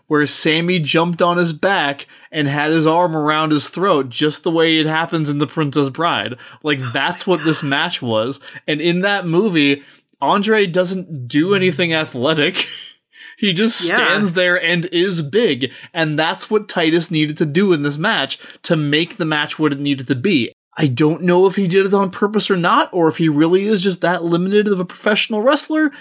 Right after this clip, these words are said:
Speaker 1: Doesn't really matter to me. I thought he did a great job. <laughs>
Speaker 2: I am with you. I actually thought about giving it to Titus O'Neil as well.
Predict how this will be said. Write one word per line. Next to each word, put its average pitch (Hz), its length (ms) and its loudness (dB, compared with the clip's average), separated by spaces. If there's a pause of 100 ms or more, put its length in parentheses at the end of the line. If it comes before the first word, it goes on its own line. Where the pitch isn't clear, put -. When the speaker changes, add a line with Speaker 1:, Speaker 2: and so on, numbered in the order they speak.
(340)
Speaker 1:
Doesn't 247 320 0
really 247 220 0
matter 233 320 2
to 196 80 2
me. 120 340 0
I 170 120 -2
thought 202 260 0
he 226 80 2
did 254 160 -4
a 262 80 -4
great 277 300 -4
job. 285 400 -2 (340)
<laughs> - 340 -16
Speaker 2:
I 214 260 4
am 240 200 -2
with 226 240 2
you. 202 180 2
I 196 200 2
actually 208 340 0
thought 214 160 0
about 196 180 -2
giving 190 220 -4
it 175 120 -8
to - 60 -16
Titus 175 280 -4
O'Neil 175 260 -2
as 165 140 -4
well. 147 320 -2